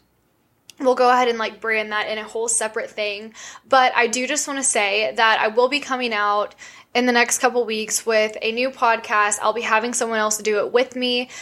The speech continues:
This podcast will be branded. It'll have a name, and it'll be something that will be on all major po-, podcast platforms like Apple, Spotify. We're gonna look into it and see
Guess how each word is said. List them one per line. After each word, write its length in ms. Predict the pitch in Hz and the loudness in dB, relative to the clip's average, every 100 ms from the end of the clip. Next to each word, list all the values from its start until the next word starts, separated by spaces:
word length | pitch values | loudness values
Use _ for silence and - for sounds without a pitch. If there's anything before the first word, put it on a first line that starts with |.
| - | 0
This 180 | 254 262 | 2 4
podcast 420 | 277 262 269 262 | 4 4 4 2
will 80 | 262 | 0
be 120 | 247 | -2
branded. 440 | 220 214 214 220 214 | 0 0 0 0 0
It'll 220 | 208 220 | 0 0
have 160 | 220 | 0
a 60 | 208 | 0
name, 520 | 208 196 202 214 226 - - - | 0 -2 0 -2 -4 -12 -12 0
and 260 | 233 233 | 2 2
it'll 200 | 214 233 | 0 -2
be 180 | 233 233 | -2 -4
something 480 | 233 226 220 226 220 | -2 -2 -2 -6 -4
that 80 | 214 | -2
will 80 | |
be 140 | 214 214 | -2 -2
on 100 | - | -2
all 200 | - 240 | 0 0
major 360 | 240 226 226 220 | 2 0 0 -6
po-, 180 | - - _ - | -8 -16 _ -8
podcast 640 | - 240 254 254 240 - | 0 2 2 0 -2 -2
platforms 920 | - 214 214 - 220 214 214 220 226 - - | 0 2 2 -2 -2 0 0 -2 -2 -4 -4
like 200 | 208 202 | -2 2
Apple, 460 | 226 226 233 226 226 | 2 2 2 0 0
Spotify. 920 | - - 214 220 214 208 202 208 196 | -2 0 2 2 2 4 4 2 0
We're 120 | 220 | -4
gonna 180 | 220 226 | -4 -4
look 240 | 214 214 226 | -4 -4 -6
into 380 | 214 208 208 | -6 -6 -4
it 120 | 208 180 | -4 -6
and 140 | 214 | -8
see 300 | - 220 | -8 -6